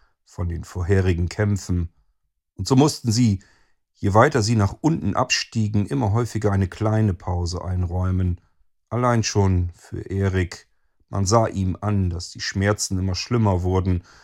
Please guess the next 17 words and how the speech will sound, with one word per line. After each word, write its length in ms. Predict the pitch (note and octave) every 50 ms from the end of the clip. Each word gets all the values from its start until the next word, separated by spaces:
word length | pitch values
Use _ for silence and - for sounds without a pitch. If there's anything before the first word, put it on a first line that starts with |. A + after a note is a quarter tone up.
| _ _ _
und 600 | - A2 G#2 G2 F2 - - - - - _ _ -
der 120 | - - _ _ -
Kampf, 600 | - - A2 A2 G#2 G2+ F2 - - - - - _ _ _
sich 260 | - - - F2 - -
nach 140 | G2 F#2
unten 440 | - - - C3+ B2+ B2 - G2 F#2
zu 180 | - - - E2+
klettern, 640 | - - G2 G2 G2+ - G2+ G2 F#2+ F2+ F2 E2+ - - - - - _ _ _
bis 180 | - - - -
zum 160 | - F#2+ F2+
rettenden 500 | F2 F#2+ A2 A2 - A2 G2 F#2 F2+ F2
Sandmann, 800 | E2 G2+ G#2+ G#2+ G#2 F#2 - - G2 F#2 F#2 F#2 F#2 F2+ F2 - _ _ -
war 240 | F#2+ F2+ F#2 F2+ -
immer 240 | A#2 G2 F#2 F#2
härter 440 | F2 F2 F2+ F2+ F#2 F2+ - F2+ E2
für 160 | - - -
ihn. 340 | C2+ - F2 F2 E2+ E2+ E2+